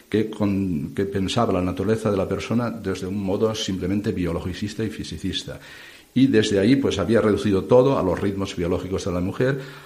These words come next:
a todo lo que pudiera ser materia que la racionalidad debía de estructurar y programar.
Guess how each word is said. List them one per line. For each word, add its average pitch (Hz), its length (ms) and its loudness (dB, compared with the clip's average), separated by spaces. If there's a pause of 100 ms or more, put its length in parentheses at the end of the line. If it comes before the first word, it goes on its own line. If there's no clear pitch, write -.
a 87 120 -6
todo 101 260 2
lo 90 160 2
que 98 160 2
pudiera 95 340 2
ser - 480 -2
materia 95 680 0
que 98 120 -2
la 80 100 0
racionalidad 85 640 -4
debía 90 480 -4
de 85 280 -2
estructurar 85 720 -6
y 113 140 0
programar. 78 600 -6